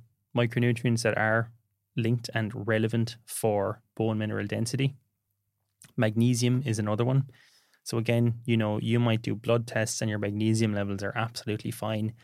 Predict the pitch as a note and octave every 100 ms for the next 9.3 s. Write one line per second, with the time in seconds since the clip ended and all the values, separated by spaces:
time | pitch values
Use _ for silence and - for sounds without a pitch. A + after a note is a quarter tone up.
0 | _ _ _ _ A2 G#2+ G2+ A2+ A2 G#2+
1 | A#2 A#2 A2+ A#2 - - - A2 A2+ -
2 | _ _ - A2 A2+ A#2+ A2+ A#2+ A2 A2
3 | - - G#2+ A2 A2+ A2+ - A2 A2 A2+
4 | G#2+ - G#2+ G#2 G2+ F#2+ G#2+ G#2+ G#2+ -
5 | _ A2+ A2+ A2+ A2+ A#2+ G2+ A2 G#2 G#2+
6 | F#2+ G#2+ G#2+ A#2 G#2+ - A2 G#2+ G#2 G#2+
7 | G#2+ G2+ A2+ G2+ G2 G2 A2 A2 G#2 G2
8 | G2 G2 - A2+ G#2+ G#2 G#2 F#2+ F#2 A#2+
9 | B2+ D3 C#3